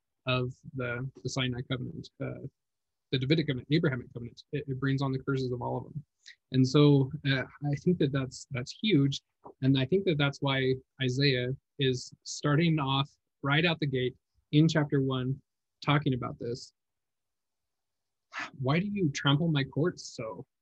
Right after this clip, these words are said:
Why do you bring me meaningless sacrifices? Why do you partake of the sacrament and don't mean it? Why do you come without a broken heart and a contrite spirit? Why do we go to the, the temple for proxy work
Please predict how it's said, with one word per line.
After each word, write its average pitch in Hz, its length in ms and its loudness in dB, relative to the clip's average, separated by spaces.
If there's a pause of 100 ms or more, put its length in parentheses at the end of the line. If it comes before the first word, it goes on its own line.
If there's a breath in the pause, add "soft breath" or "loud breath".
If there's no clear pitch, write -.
(100)
Why 147 220 0
do 175 80 0
you 196 100 0
bring 165 240 2
me 156 140 4
meaningless 147 600 4
sacrifices? 139 840 -4
Why 143 140 0
do 175 60 0
you 190 380 0
partake 151 280 2
of 190 80 -2
the 147 80 -2
sacrament 185 600 -2
and 143 380 2
don't 160 260 0
mean 139 320 0
it? 120 140 -8 (260)
Why 143 140 2
do 185 80 0
you 175 200 2
come 185 140 2
without 156 300 2
a - 20 2
broken 131 360 -2
heart 131 180 -4
and 127 80 -6
a - 40 -14
contrite 127 360 -4
spirit? 123 320 -8 (760)
Why 131 160 0
do 165 100 4
we 185 120 4
go 156 160 4
to 165 120 2
the, 131 460 0
the 135 80 0
temple 135 540 0
for 127 120 -4
proxy - 460 -2
work 127 240 -2